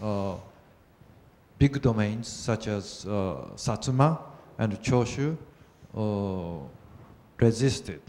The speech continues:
uh, to the, uh,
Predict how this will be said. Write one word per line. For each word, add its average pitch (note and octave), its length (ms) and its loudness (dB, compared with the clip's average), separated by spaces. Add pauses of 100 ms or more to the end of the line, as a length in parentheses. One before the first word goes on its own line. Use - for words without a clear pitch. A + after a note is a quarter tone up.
(480)
uh, F2 520 -4 (100)
to A2+ 140 -2
the, G#2 220 -4 (540)
uh, F#2 180 -4